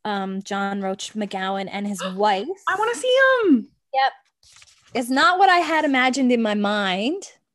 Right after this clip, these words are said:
Speaker 2: Oh, yeah.
Speaker 1: I'm showing Jen.
Speaker 2: Cool.
Speaker 1: Yeah, so he got all of these images, uh, with permission from, uh, the City of Saint John's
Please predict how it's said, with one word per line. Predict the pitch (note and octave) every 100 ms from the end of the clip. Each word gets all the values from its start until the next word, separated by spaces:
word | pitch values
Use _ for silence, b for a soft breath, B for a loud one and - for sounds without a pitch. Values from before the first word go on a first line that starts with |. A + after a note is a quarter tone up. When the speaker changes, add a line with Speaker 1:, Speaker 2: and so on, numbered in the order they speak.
| _ _ _ _ _ _ _ -
Speaker 2:
Oh, | A3 B3+
yeah. | B3+ D#4 F#4 F#4+ F#4+ F#4+ F#4
Speaker 1:
I'm | F4+ C#4+
showing | - F#3+ F#3+ G3
Jen. | G3+ F#3 F#3
Speaker 2:
Cool. | F4 E4+ E4+ D#4+ D#4 _ _
Speaker 1:
Yeah, | A#3+ A#3+ A3
so | - A#3+
he | B3 C4 B3+
got | A#3 A#3
all | A3 A3
of | A3
these | A3 G#3+ -
images, | A3 G#3 G#3 F#3+ F#3 F#3 - B B B
uh, | G#3 G3 G3
with | G#3
permission | - G#3 G3 G#3 G3+
from, | - G3 F#3+ F#3 -
uh, | G#3 F#3+ F3+
the | F3+ F#3
City | F3+ - G#3 F#3+
of |
Saint | - F#3+
John's | E3 E3+